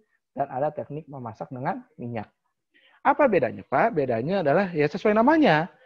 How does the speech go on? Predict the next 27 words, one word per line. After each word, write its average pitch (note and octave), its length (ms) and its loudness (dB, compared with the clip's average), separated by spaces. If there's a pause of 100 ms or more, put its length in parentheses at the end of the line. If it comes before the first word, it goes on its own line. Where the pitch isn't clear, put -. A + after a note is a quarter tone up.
(300)
Kalau F3+ 320 8
teknik F3+ 240 -2
memasak D#3+ 480 -2
basah D3+ 400 2
berarti, F#3 640 0 (400)
eh, C#3+ 160 -2
biasanya C#3+ 720 2
makanan D3 480 -4
tersebut F3 560 -4
dimasukkan D3+ 640 -2
ke D3+ 160 -6
dalam C3 320 2
air D#3+ 240 4
baru D3 240 2
kemudian C#3+ 320 -2
diolah C3+ 320 4 (400)
atau F#3+ 320 0
melibatkan D3+ 640 -4
air A3 320 4
di C#3+ 80 -2
dalamnya. A2+ 560 0 (1300)
Contohnya C3+ 400 -2
kayak D3 240 0
merebus, E3+ 640 -2 (640)
eh, A#2 480 -4
mengukus C3 640 2 (160)
ya. A2 240 -2